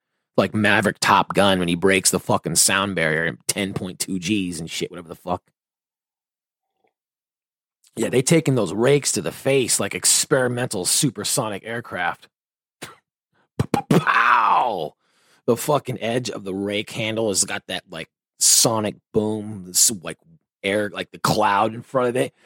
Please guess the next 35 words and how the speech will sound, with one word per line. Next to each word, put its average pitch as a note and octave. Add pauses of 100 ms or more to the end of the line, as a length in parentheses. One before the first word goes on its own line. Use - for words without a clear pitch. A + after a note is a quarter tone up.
(140)
'cause C3+
it's C3+
displacing B2
so -
much A2
air G#2+
right G#2
before G2+
it -
hits -
them G#2+
in F2+
the F2
fucking -
face. G#2 (320)
<laughs> - (1700)
From D#3+
just F#3+
the F3
news F3
dot E3
com, E3
Capitol G#3
Police G3
debunked E3
January F#3+
sixth -
panel F3+
allegation D#3
G D#3+
O F3
P E3+
lawmaker D3 (120)
helped F3
rioters C3